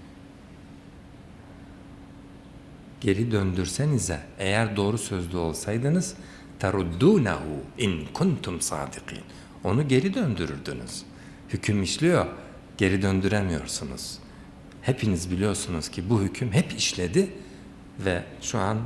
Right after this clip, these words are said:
babanız için de işleyecek veya ananız için de işleyecek. Gidecek, gidiyor ve bütün ağırlığıyla sen de geleceksin diyor. Sürecin, yani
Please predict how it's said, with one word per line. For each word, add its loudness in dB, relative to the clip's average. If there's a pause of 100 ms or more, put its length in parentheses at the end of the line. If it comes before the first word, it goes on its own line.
babanız -2
için -6
de -6
işleyecek -6 (500)
veya 2
ananız -2
için -4
de -6
işleyecek. -8 (760)
Gidecek, -2 (140)
gidiyor 2 (560)
ve 2 (260)
bütün 6
ağırlığıyla 0
sen -2
de -2
geleceksin -4 (400)
diyor. -6 (560)
Sürecin, 6 (240)
yani 2